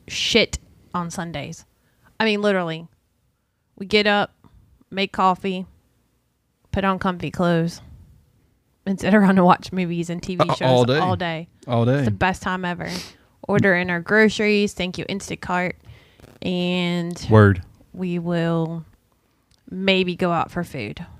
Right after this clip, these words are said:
Speaker 1: Maybe.
Speaker 2: Maybe.
Speaker 1: We talk about that, though. Fucking Taco Bell.
Speaker 2: Oh, my gosh. That was terrible.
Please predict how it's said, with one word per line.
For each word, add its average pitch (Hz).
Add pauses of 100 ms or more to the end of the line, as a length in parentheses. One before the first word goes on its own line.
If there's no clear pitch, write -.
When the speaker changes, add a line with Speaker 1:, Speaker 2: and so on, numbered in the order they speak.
(1300)
Speaker 1:
Maybe. 165 (200)
Speaker 2:
Maybe. 110 (100)
Speaker 1:
We 427
talk 247
about 220
that, 175
though. 165
Fucking 170
Taco 156
Bell. 160 (500)
Speaker 2:
Oh, 120
my 107
gosh. 117
That 127
was 151
terrible. 113